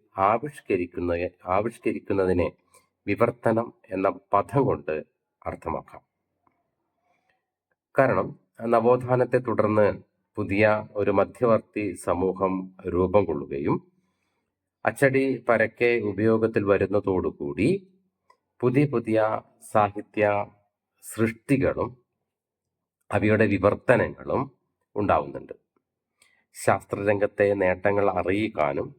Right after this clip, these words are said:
അറിയാനും വിവർത്തനങ്ങൾ ഏറെ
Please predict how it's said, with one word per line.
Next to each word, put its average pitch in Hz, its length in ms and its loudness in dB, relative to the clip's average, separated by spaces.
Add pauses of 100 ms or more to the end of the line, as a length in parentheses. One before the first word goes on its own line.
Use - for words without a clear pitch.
(560)
അറിയാനും 101 600 2 (280)
വിവർത്തനങ്ങൾ 92 760 -2 (240)
ഏറെ 92 520 -2